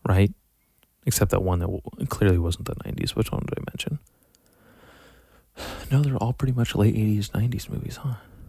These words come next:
Pennywise, yeah. No, yeah. So those are, like, nineties. <sighs> Eighty, eighties slashers are king, okay? Didn't Texas Chainsaw come out in nineteen seventy-four? Shut the fuck up.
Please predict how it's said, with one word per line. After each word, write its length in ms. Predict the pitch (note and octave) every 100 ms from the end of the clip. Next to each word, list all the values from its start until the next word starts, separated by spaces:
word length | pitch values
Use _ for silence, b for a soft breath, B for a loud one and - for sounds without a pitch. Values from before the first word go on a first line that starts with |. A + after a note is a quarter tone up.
| B B B - _ -
Pennywise, 460 | - - B2 A#2+ A2+
yeah. 120 | - A#2 -
No, 160 | C#3+ G2+ -
yeah. 160 | F#2 F#2
So 180 | - D3+
those 200 | D3+ C#3
are, 60 |
like, 160 | A2 F#2
nineties. 460 | F2+ F2 F2 F2 - B B B B B B B B B -
<sighs> 20 | A2+ B B B B B -
Eighty, 200 | - A2+
eighties 320 | - A2 A2
slashers 680 | - - - - - - - - _ _ -
are 100 | E2+
king, 320 | - - F#2+ - _ _ -
okay? 320 | A#2 - B2+ _ _ _ _ _ _ _ _ _ _ _ _ -
Didn't 200 | G3+ A3
Texas 360 | G#3 F3+ - -
Chainsaw 400 | E3 D#3+ F#3 F3
come 160 | -
out 140 | F3 F#3+
in 80 |
nineteen 360 | D3+ D#3 - E3
seventy-four? 500 | - E3+ E3 - -
Shut 220 | - G3+
the 60 | -
fuck 400 | - - - -
up. 300 | A2 -